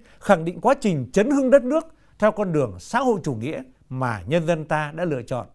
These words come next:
Những kẻ đưa ra luận điệu vu khống trắng trợn,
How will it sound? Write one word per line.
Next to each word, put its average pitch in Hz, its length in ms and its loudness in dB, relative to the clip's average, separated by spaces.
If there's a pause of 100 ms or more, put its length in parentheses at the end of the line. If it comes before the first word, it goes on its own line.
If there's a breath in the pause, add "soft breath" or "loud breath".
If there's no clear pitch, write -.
(1700 soft breath)
Những 214 160 0
kẻ 123 300 -2
đưa 175 160 0
ra 180 100 6
luận 147 220 -2
điệu 139 160 -4
vu 180 240 -2
khống 175 260 -2
trắng 202 240 -4
trợn, 131 260 -4